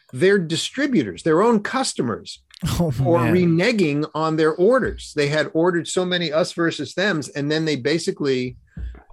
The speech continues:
Speaker 1: said, "No, we don't want 'em. We're going back."
Speaker 2: Wow.
Speaker 1: And Gottlieb was building these machines, and then they didn't wanna take 'em, and it was, there was a lawsuit. I don't know exactly where it ended up, but anyway, so that also contributed to just a real crash,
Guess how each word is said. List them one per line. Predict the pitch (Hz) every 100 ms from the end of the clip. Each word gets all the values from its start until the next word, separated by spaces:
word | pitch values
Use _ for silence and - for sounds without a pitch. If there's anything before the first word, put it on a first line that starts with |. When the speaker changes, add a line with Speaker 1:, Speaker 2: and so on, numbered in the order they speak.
| - - - -
Speaker 1:
said, | - 151 143
"No, | 170 160
we | 156
don't | 151 139
want | 135 135
'em. | 131 123 _ _ _
We're | 135 123
going | 143 135
back." | 123 110 110 - _ -
Speaker 2:
Wow. | 113
Speaker 1:
And | 110
Gottlieb | 107 131 156 147
was | 127
building | 110 165 208 151
these | 127
machines, | 127 - 170 190
and | 147 135
then | 139 123 131
they | 135
didn't | 139 139
wanna | 135
take | 127 151 185
'em, | 220 196
and | 135
it |
was, | 123 120
there | 139
was | 160
a | 156
lawsuit. | 131 180 - 107 87
I | 117
don't | 135
know | 127 113
exactly | 120 104 117 117 131 110 104 101 -
where | - 113 117
it | 110
ended | 107 113
up, | 135 -
but | - 113 - _ _
anyway, | 220 196 120
so | - 175
that | 208 202
also | 185 170 -
contributed | 147 135 156 135 127 107 104
to | 135 120 113 110 104 - _ _ _ _ _
just | 139 127
a |
real | 127 151 156
crash, | - - 131 120 101 - -